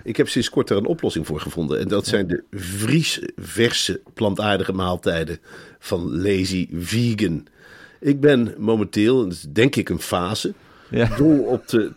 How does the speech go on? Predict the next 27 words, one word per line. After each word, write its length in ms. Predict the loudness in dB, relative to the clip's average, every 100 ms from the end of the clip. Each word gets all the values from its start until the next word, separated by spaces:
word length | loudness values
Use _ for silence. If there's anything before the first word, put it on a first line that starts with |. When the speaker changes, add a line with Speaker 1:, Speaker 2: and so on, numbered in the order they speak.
| _
Speaker 1:
Thaise 400 | 4 4 4 0
curry. 360 | 4 4 4 -2 -12 -20 -20 -20 -20 _
Acht 280 | 2 2 2
minuutjes 440 | 2 2 2 2
roerbakken 560 | 2 4 4 6 4 4
en 160 | 0 0
klaar 400 | 0 2 0 -2 -14
ben 200 | -4 -2
je. 140 | 0 -2
Dat 100 | -2
is 80 | -2
natuurlijk 260 | -2 -2 2
heerlijk. 240 | 2 0
Je 100 | -4
komt 240 | -4 -2
thuis 280 | 2 4 4
en 60 | 0
je 60 |
denkt, 160 | -2 2
"Nou, 200 | 4 4 0
er 120 | -6
is 100 | -4
geen 180 | -2 -2
eten 300 | 2 2 2
meer 140 | 2 4
overgelaten. 600 | 4 4 2 2 2 2
Sympathiek. 500 | 0 0 0 0